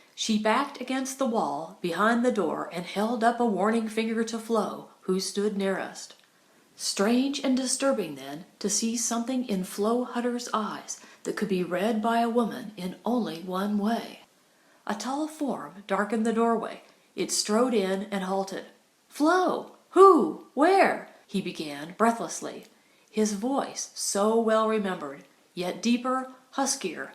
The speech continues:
fell upon Carly's ears as something unconsciously longed for. His frame had so filled out that she did not recognize it. His face, too, had unbelievably changed, not in the regularity of feature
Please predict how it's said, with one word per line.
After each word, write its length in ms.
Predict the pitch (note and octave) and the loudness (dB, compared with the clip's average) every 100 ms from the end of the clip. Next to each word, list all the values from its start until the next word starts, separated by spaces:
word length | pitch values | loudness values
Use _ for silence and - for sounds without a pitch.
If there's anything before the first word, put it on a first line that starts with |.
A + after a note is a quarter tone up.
| - _ | -20 _
fell 320 | - A3 A#3+ | 2 2 2
upon 340 | A#3+ A3+ A3 | -2 -4 -6
Carly's 520 | G#3+ G#3 A3 A#3 A3 | -2 0 2 0 -2
ears 360 | F#3+ D3+ C3+ - | -6 -10 -12 -12
as 180 | - E3 | -8 -4
something 420 | - G3+ A3 A3+ G#3+ | -4 -4 -4 -6 -4
unconsciously 800 | G3 G3+ - F#3+ F#3+ G#3+ G#3 G#3 | -6 -6 -8 -8 -6 -6 -2 -2
longed 340 | F3+ E3+ D#3 | -2 -6 -10
for. 340 | - D#3+ C#3 - - _ _ _ _ _ | -14 -12 -12 -14 -20 _ _ _ _ _
His 240 | F#3+ F3+ | -6 -6
frame 540 | - - A3 B3+ C4+ B3 | -6 -4 -2 0 -2 -4
had 200 | G3+ - | -6 -2
so 260 | A3 A#3 | 0 0
filled 300 | B3 B3+ A#3+ | 0 -2 0
out 380 | E3+ C#3+ - - | -2 -4 -10 -10
that 120 | E3+ | -6
she 160 | - G#3+ | -2 -2
did 200 | A#3 A#3+ | 0 -2
not 240 | B3+ A3 | 0 -2
recognize 600 | A#3+ B3+ C4 F#3+ D#3 - | -2 -2 -2 -4 -6 -10
it. 200 | B2 - _ _ _ _ _ | -12 -16 _ _ _ _ _
His 220 | - A3+ | -4 -4
face, 360 | - D4 D#4 - | 0 0 0 -4
too, 440 | - D#4+ A#3 - - | -2 0 0 -4 -12
had 160 | - G3 | -6 -4
unbelievably 760 | - A#3 C#4+ B3 B3 C4 B3 C4 | 2 4 4 4 2 0 0 -2
changed, 640 | - C4+ B3+ - - - - _ _ - | -2 -2 -4 -8 -14 -16 -18 _ _ -6
not 280 | A3 C#4 - | -4 -4 -4
in 100 | G3+ | -4
the 80 | |
regularity 720 | F#3+ G#3 A3+ G#3 A3 G#3+ D3+ D#3 | 0 0 0 0 0 -2 -4 -6
of 100 | E3+ | -6
feature 480 | - C4 C4+ A2 | -4 -4 -4 -10